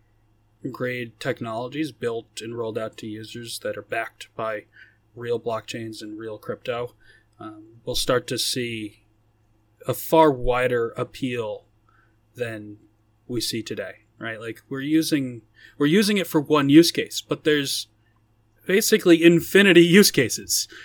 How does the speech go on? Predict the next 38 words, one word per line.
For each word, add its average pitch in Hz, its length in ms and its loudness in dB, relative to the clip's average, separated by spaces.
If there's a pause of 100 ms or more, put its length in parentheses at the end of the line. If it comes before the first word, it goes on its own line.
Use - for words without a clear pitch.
(160)
um, 123 280 -6
for 170 280 8
something 160 400 4
like 151 160 2
this, 185 220 4
right? 151 140 4
Like, 156 160 2
every 185 300 6
use 196 180 2
case 185 300 6
you 175 120 4
have 170 340 4
that's 135 200 -4
digital, 139 640 0 (400)
um, 110 560 -8 (320)
could 170 280 4
be 151 400 6 (220)
more 151 220 2
or 143 40 0
less 147 220 2
applied 131 520 0 (160)
to - 120 -4
this 127 160 -6
technology. 139 680 -6 (400)
So, 135 520 0 (420)
you 151 120 0
know, 131 180 -2 (1000)
yeah, 175 340 6
we 151 200 4
should - 220 2
keep 208 220 0
doing 185 260 10
more 180 260 10
of 156 120 8
what 165 120 6
we're 151 100 4
doing, 143 380 4
but 139 300 0